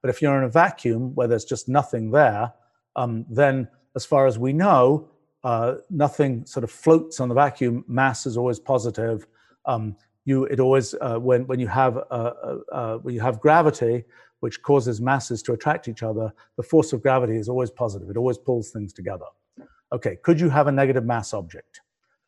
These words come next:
Actually, this is something that we can address in this physics theory of ours.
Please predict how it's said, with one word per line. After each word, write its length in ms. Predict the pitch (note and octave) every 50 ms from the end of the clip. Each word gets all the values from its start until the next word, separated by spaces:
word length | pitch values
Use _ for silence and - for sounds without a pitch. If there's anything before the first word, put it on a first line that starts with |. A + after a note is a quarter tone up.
| _ _ _ -
Actually, 300 | C#3 D3+ - - D3 C3+
this 200 | B2 C3+ - -
is 120 | C3 -
something 340 | - - - - C#3 C3 B2
that 80 | A#2+ A2+
we 160 | A2+ B2 A#2
can 200 | - - B2+ A#2+
address 420 | A2+ F#2+ A2 A#2+ C#3 C#3+ - -
in 100 | C3 A#2+
this 140 | A2+ G2+ -
physics 340 | - A2+ G#2 A#2+ A#2+ - -
theory 300 | - C3+ C3 C3+ C3+ C3+
of 80 | B2+
ours. 420 | C3+ C3+ C#3+ D#3 F3 F3 E3+ -